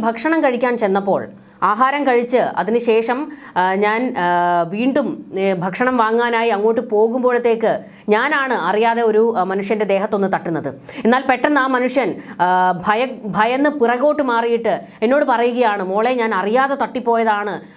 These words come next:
ആ, ഇനി ഇതിൻ്റെ പേരിൽ പ്രശ്നങ്ങൾ ഉണ്ടാക്കരുതേ" എന്ന്. ഞാൻ തന്നെ അങ്ങ് ഞെട്ടിപ്പോയി, എന്തിനാണ് ആ മനുഷ്യൻ അങ്ങനെ പ്രതികരിക്കുന്നതെന്ന്. പെട്ടെന്നാണ് ഞാൻ ദീപകിൻ്റെ കാര്യം ആലോചിച്ചത്. അതായത്, പുരുഷന്മാർ ആ ഒരു ഭയപ്പാടിലേക്ക് കൂടി എത്തിയിരിക്കുന്നു.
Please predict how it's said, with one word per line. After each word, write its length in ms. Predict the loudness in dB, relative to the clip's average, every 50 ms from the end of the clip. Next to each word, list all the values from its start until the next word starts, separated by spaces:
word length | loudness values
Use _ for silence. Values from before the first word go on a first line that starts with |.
| -20 -4 0
ആ, 280 | 0 2 2 2 2 0
ഇനി 260 | 0 -2 0 0 2
ഇതിൻ്റെ 300 | 2 2 2 2 2 2
പേരിൽ 360 | 2 2 2 2 2 -2 -2 -4
പ്രശ്നങ്ങൾ 400 | -6 -4 -2 -2 0 0 2 0
ഉണ്ടാക്കരുതേ" 640 | 0 2 2 0 0 2 0 -2 0 0 0 0 -2 -2 -4
എന്ന്. 400 | -6 -8 -10 -14 -18 -20 -20 -20 -20 -20 -20 -20 -2 2 4
ഞാൻ 280 | 4 4 2 2 0 0 2
തന്നെ 160 | 2 2 2
അങ്ങ് 140 | 2 2 4
ഞെട്ടിപ്പോയി, 540 | 4 2 2 2 0 2 2 2 4 4 4 2
എന്തിനാണ് 320 | 2 2 2 0 0 0
ആ 60 | -2
മനുഷ്യൻ 360 | -2 -2 -2 -2 -2 -2 -2
അങ്ങനെ 220 | -2 -2 -2 -2 -2
പ്രതികരിക്കുന്നതെന്ന്. 680 | -2 -2 0 0 0 0 0 -2 0 0 0 -2 -2
പെട്ടെന്നാണ് 420 | -2 -2 0 0 0 0 0 0 0
ഞാൻ 160 | 0 0 -2
ദീപകിൻ്റെ 520 | -2 0 0 0 0 2 0 2 0 2 2 2
കാര്യം 360 | 0 2 0 -2 -2 -4 -4
ആലോചിച്ചത്. 560 | -2 -2 0 0 -2 -2 -4 -4 -4 -4 -4
അതായത്, 580 | -2 0 0 2 2 2 0 2 2 0 0 -2 -6 -14 -20 -4 -2
പുരുഷന്മാർ 520 | 0 0 2 2 2 2 2 2 2 0 0
ആ 200 | 0 0 0 2
ഒരു 200 | 2 0 0 0 -4 -4
ഭയപ്പാടിലേക്ക് 800 | -2 -2 0 -2 -2 0 0 0 0 0 0 0 0 0 0 -4 -4 -4
കൂടി 240 | -2 0 0 0 0 -2
എത്തിയിരിക്കുന്നു. 500 | -2 0 0 0 0 0 -2 -4 -4 -4